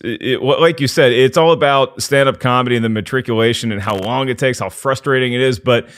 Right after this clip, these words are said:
the seed of any comic really gets planted when you're young and you see somebody else be funny, whether it's on T V, it's in person, it's an uncle telling a story, and you're like, "Oh, I wanna do that." And for me anyway, it was just, it, it was like a comet when I saw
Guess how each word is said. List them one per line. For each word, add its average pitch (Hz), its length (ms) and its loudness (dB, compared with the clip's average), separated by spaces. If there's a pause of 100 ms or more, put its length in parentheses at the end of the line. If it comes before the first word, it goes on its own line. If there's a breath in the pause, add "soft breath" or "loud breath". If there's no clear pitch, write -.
(300 loud breath)
the 143 120 0
seed 233 520 0
of 156 220 2
any 175 280 2
comic 165 520 0
really 160 180 4
gets 143 160 -2
planted 151 380 0
when 131 100 -2
you're 123 160 0
young 147 320 2
and 127 100 -4
you 120 80 0
see 147 200 -2
somebody 143 440 0
else 139 260 2
be 135 360 -2
funny, 143 540 -2
whether 131 320 2
it's 120 100 -2
on 120 220 0
T 110 180 -4
V, 160 260 0
it's 127 140 -2
in 110 120 -2
person, 151 440 0
it's 113 120 -6
an 117 60 -2
uncle 135 300 -4
telling 127 240 -2
a 113 40 -2
story, 151 380 0
and 123 80 0
you're 131 120 0
like, 120 300 2
"Oh, 190 160 2
I 160 200 -2
wanna 185 260 0
do 135 300 0
that." 156 400 0
And 135 400 -2 (400 loud breath)
for 170 180 -2
me 254 300 2
anyway, 151 520 4 (120)
it 151 160 -2
was 151 180 -2
just, - 380 -4
it, 165 180 -4
it 180 60 4
was 185 180 0
like 180 160 2
a 143 80 2
comet 165 720 0
when 143 140 0
I 135 80 0
saw 147 320 0